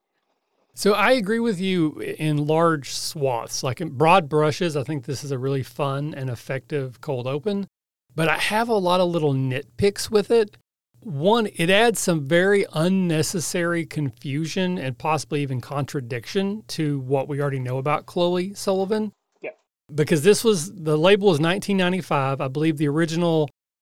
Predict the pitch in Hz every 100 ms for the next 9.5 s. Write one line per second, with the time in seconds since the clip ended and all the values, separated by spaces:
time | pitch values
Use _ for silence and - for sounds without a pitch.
0 | - 160 165 160 - 170 156 147 139 135
1 | 160 147 - 160 156 143 135 135 147 143
2 | 120 120 131 143 143 - 151 143 127 -
3 | 151 139 143 131 135 143 127 147 120 -
4 | 170 - 165 147 135 127 120 123 120 -
5 | 131 127 135 107 131 123 135 107 135 127
6 | 127 - - 156 139 117 - - _ _
7 | _ - - 175 220 226 220 202 151 170
8 | 160 151 - - - 202 220 170 - -
9 | - 247 190 - -